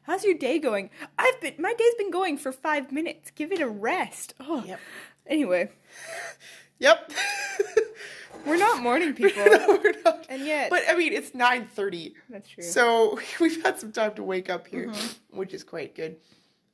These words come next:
Speaker 2: So, I'm gonna ask you a random question about a book, and I'm excited to hear your answer about this.
Speaker 1: Oh, I for-, yes, okay.
Speaker 2: Moving away from coffee here into
Speaker 1: Uh-huh.
Speaker 2: books.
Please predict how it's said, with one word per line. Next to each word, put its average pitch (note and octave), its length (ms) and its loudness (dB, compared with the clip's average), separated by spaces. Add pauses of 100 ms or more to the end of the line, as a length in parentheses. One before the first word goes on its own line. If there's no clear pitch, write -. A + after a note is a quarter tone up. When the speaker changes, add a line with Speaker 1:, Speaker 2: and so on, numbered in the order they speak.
(460)
Speaker 2:
So, F3 420 0 (800)
I'm F3+ 140 -14
gonna E3 120 -12
ask D#3+ 220 -16
you E3+ 80 -10
a E3+ 40 -10
random E3+ 260 -10
question F3+ 320 -12
about E3+ 160 -6
a - 40 -14
book, - 340 -12 (640)
and - 120 -18
I'm E3+ 80 -16
excited E3+ 420 -6
to F3 60 -10
hear E3+ 160 -14
your - 200 -18
answer D#3 320 -12
about D#3+ 280 -12
this. - 380 -14 (120)
Speaker 1:
Oh, B3 540 -4
I G#3+ 60 -18
for-, C4+ 200 -18 (320)
yes, G#3+ 440 -12 (140)
okay. G#3+ 420 -10 (220)
Speaker 2:
Moving F#3+ 280 -6
away F#3+ 200 0
from F#3 160 -10
coffee F#3 340 -4
here E3 220 -6
into F3+ 200 -8
Speaker 1:
Uh-huh. A#3 220 -4
Speaker 2:
books. A3 240 -10